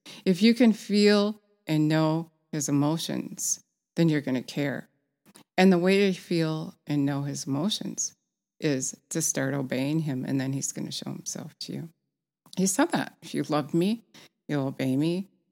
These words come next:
and I'll show myself to you." It's a good message. I hope you listen to it.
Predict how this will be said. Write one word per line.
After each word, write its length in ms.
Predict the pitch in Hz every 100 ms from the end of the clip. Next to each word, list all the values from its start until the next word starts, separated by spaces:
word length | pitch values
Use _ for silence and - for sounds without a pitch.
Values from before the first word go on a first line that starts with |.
| _
and 140 | - 127
I'll 100 | 123
show 220 | - 127
myself 520 | 139 143 - 147 139
to 160 | - 160
you." 100 | 147 - _ _ _ _ _ _ _ _ _ _ _ _ -
It's 200 | 214 254
a 40 |
good 180 | - 208
message. 680 | 208 170 208 - 160 135 - _ _ _ -
I 60 |
hope 320 | 147 185 185 185
you 80 |
listen 320 | 165 175 185 175
to 140 | 180
it. 200 | 175 -